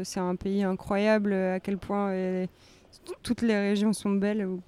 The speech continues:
Et, et c'est trop, trop chouette. Et aussi d'être dans un rapport au temps qui est, hum,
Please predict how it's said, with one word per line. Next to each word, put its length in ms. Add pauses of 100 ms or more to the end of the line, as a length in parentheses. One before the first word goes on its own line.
Et, 720
et 200
c'est 200
trop, 200
trop 180
chouette. 320
Et 140
aussi 260
d'être 320
dans 260
un 120
rapport 380
au 120
temps 240
qui 140
est, 240
hum, 320